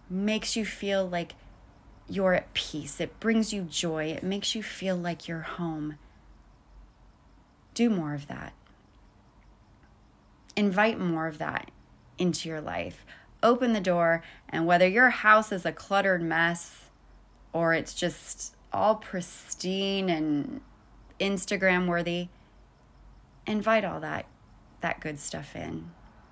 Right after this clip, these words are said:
'Cause everything that you're feeling,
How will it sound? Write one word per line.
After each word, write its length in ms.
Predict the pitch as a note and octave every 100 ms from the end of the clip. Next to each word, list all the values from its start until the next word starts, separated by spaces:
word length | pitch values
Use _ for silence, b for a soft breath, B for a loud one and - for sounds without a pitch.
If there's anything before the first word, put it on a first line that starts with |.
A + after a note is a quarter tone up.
| - - - - - - - - - - - - - - _ - - - - - - - - - - - - -
'Cause 180 | G3 F#3
everything 480 | - F#3 G3+ G#3 G#3+
that 160 | G3+
you're 100 | F#3+
feeling, 840 | F3+ - E3+ E3+ F#3 G#3+ B3 C4+